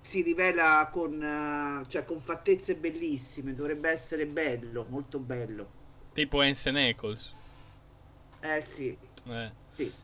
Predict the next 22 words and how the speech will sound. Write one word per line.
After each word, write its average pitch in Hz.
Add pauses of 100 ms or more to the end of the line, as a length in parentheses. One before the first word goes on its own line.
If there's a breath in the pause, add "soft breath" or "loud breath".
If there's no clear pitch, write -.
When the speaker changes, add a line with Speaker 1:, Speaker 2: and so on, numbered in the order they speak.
Speaker 2:
Comunque 180
fase 202
Speaker 1:
Eh. -
Speaker 2:
quattro 143
del 123
Marvel 135
Cinematic 127
Universe 156
abbiamo 120
M. 135
Groot, 139
She-Hulk, 123
What 135
If, 214
eh, 117
che 127
dicono 131
che 127
arriverà 123
in 127
autunno 120
duemilaventidue, 117